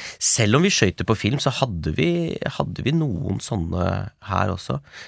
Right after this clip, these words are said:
Kanskje på de kortere scenene, ikke på de der lange teaterscenene, men når det er litt kortere, så, for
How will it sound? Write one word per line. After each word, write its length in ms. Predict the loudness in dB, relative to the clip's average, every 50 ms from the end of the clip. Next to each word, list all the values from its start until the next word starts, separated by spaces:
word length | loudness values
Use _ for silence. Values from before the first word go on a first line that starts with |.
| -4 0
Kanskje 180 | 0 2 2 2
på 20 | 2
de 60 | 2
kortere 400 | 2 2 0 -2 -2 -2 -4 -4 -2 0
scenene, 340 | 0 2 2 2 0 0
ikke 280 | -2 -4 -6 -4 -4 -2
på 80 | 0 2
de 40 | 2 2
der 140 | 2 2 2
lange 640 | 2 2 4 4 4 4 2 0 -2 -4 -4 -4 -4
teaterscenene, 880 | -4 -4 -4 -4 -4 -4 -6 -6 -4 -4 -4 -4 -4 -2 0 0 0 0
men 240 | 0 0 0 -2 -4 -6 -12 -18 -16 -16 -18 -18 -20 _ _
når 80 | 0 2
det 80 | 4
er 60 | 4 2
litt 80 | 2 0
kortere, 460 | 0 -2 -2 -2 0 2 2 2 2 0 -4 _ _
så, 320 | -12 -6 -4 -2 -2 0 -2 -2 -2 -2 -4 -6 -6 -8 -12 -14 -16 -20 _ _ _ _ _ _ _
for 80 | _ 0